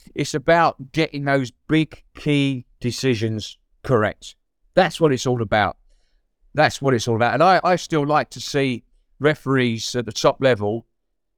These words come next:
making their own decisions, not relying on V A R. I think that's a, a little problem we've got at the moment as well.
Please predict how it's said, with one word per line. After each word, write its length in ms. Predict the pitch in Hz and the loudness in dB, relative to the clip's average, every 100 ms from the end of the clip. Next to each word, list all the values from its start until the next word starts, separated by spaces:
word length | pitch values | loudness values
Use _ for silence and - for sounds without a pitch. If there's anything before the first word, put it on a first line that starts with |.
| _ | _
making 520 | 131 143 160 160 - 123 | -4 2 2 2 0 4
their 180 | 123 | 4
own 140 | 123 120 | 4 2
decisions, 720 | 110 - 117 98 90 - - _ _ | -4 -2 -4 -4 -12 -14 -20 _ _
not 320 | - 131 151 156 | -6 -2 0 2
relying 440 | 139 131 127 120 | 2 4 4 2
on 160 | 117 110 | 0 0
V 180 | 117 | 0
A 180 | 110 107 | 2 2
R. 220 | 104 92 87 _ _ _ _ _ | 2 0 -4 _ _ _ _ _
I 80 | 110 | -4
think 200 | 143 139 | -2 0
that's 200 | 165 - | -2 0
a, 80 | 131 127 | -4 0
a 80 | 131 | 2
little 220 | 143 139 | 4 2
problem 260 | - 143 120 | 2 0 0
we've 100 | 117 | 0
got 160 | 135 | 0
at 40 | 110 | 0
the 100 | 117 | 2
moment 260 | 123 117 | 2 0
as 140 | 107 101 | -4 -2
well. 280 | 113 104 | 0 0